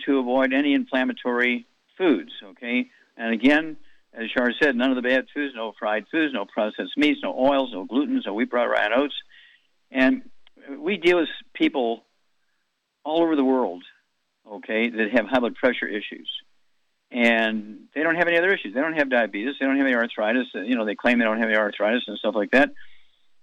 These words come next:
And they're in pretty good shape, but they do have high blood pressure.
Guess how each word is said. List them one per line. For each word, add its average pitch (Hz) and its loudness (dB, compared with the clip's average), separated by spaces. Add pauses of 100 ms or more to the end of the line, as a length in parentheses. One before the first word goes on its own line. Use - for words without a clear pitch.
And 123 2
they're 117 4
in 110 -2
pretty 127 0
good 110 0
shape, 135 2
but 135 -4
they 127 2
do 135 0
have 127 0
high 120 -4
blood 117 -6
pressure. - -2